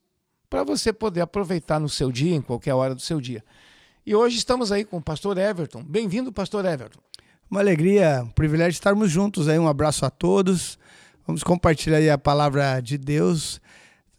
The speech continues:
Speaker 2: Já estava lembrando o pastor Paulo ali, eh, já no primeiro capítulo de João, diz que o verbo se fez carne, né? A gente
Speaker 1: É
Speaker 2: vai falar um
Speaker 1: verdade.
Speaker 2: pouco disso hoje, nesse dia de hoje.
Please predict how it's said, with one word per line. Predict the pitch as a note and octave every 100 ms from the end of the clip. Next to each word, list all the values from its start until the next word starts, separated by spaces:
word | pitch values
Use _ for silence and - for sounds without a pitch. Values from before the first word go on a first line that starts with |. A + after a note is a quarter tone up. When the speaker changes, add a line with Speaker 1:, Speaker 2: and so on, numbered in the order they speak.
| -
Speaker 2:
Já | C#3+
estava | C#3 D3 D3
lembrando | D#3 D3 D#3 D#3+
o |
pastor | - D#3 D3+ C#3
Paulo | D3 D3+
ali, | C#3+ D3 D#3+ D3+ C#3 - -
eh, | D3+ C#3 C3
já | B2+ C#3+
no | D3+ C3+
primeiro | C3+ D#3 F3
capítulo | D#3+ G#3 G3+ F#3
de | C#3+
João, | C3+ E3 G#3
diz | G3 G3+
que | -
o |
verbo | G#3 G#3+
se | G3+
fez | - B3
carne, | - A#3+ B3+ F#3+
né? | E3 F#3+
A | -
gente | D3
Speaker 1:
É | -
Speaker 2:
vai | B2
falar | C#3 C3
um |
Speaker 1:
verdade. | A2+
Speaker 2:
pouco | D3+ - C3+
disso | C#3+ - C3+
hoje, | C3+ C3 B2 A2+ _ _ _ _ _ _ _
nesse | C#3 - B2+
dia | C#3
de | B2+
hoje. | C#3+ C#3 -